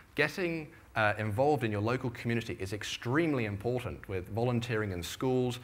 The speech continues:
running code clubs, and giving children that exposure to computer science, which could, which could evolve into something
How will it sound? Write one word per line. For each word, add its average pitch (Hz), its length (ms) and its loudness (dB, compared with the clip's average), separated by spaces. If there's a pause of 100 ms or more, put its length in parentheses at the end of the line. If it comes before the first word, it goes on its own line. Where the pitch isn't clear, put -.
(200)
running 101 380 0
code 123 400 -2
clubs, 110 340 -2 (220)
and 123 100 -4
giving 170 260 0
children 104 600 -2 (300)
that 127 280 0 (200)
exposure 135 580 0
to - 120 -6
computer 120 400 -4
science, - 420 -6
which 117 340 -2
could, 147 380 -4 (460)
which 104 180 -2 (100)
could - 340 -2 (800)
evolve 123 380 4
into 117 500 2
something 104 540 0